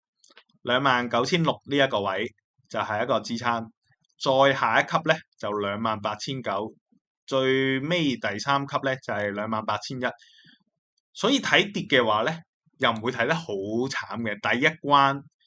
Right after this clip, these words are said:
就係二九六零零啦，你當其實都幾強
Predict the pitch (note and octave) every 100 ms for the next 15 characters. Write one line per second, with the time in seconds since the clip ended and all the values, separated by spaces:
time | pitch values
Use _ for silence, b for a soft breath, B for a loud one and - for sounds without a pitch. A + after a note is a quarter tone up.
0 | _ _ _ _ A#2 G#2 A2 G#2 G2+ G2+
1 | G#2+ G#2 G2+ F#2 G2+ C3+ - _ _ _
2 | _ _ A#2+ G#2 G2+ F2+ - - G#2+ A2
3 | G2+ G2 - - _ _ _ _ _ -
4 | A2+ C3 G#3 G#2 G#2+ B2+ -